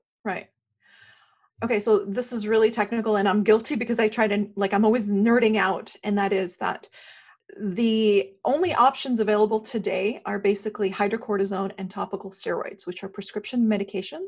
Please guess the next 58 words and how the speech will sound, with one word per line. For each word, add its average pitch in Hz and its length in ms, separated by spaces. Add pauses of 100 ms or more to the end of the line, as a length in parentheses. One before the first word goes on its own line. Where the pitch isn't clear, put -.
which - 240
are 185 160
really, 208 580
really 226 380
dangerous. - 720 (840)
And, 180 560 (480)
you 208 160
know, 190 100
I 196 80
even 214 220
wrote 208 200
a - 20
book. 196 260
It 220 60
was 208 100
a 190 60
bestseller, 196 580 (240)
you 190 200
know, 175 120
book, 220 460 (160)
and 202 100
it's 202 120
called 202 200
Topical 214 380
Steroid 190 360
Side 190 220
Effects. - 520 (800)
So - 180
I'm 196 100
always 262 240
guilty 247 360
that 185 140
I, 180 240
I 196 240 (120)
tech - 400
out 240 280
and 190 120
I 185 80
nerd 220 380
out 208 320
and 202 120
I 185 60
bring 190 200
all 190 140
this 240 200
medical 214 520
information 196 640
in, 190 420
and 190 180
I'm 180 260
afraid 190 380
that 185 100
I'd 180 140
lose 180 340
my 185 120
audience 175 460
that - 180
way. - 260